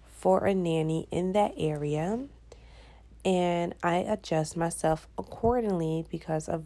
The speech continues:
my personal qualifications. And I also read an article about how, like,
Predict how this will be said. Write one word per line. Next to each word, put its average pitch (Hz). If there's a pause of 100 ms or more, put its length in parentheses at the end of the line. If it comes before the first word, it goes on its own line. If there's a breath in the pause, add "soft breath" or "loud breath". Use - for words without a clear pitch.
(100)
my 175
personal 165
qualifications. - (920 loud breath)
And 165 (320)
I 175
also 240
read 175
an 160
article 175 (560)
about 160 (260 soft breath)
how, - (280)
like, 175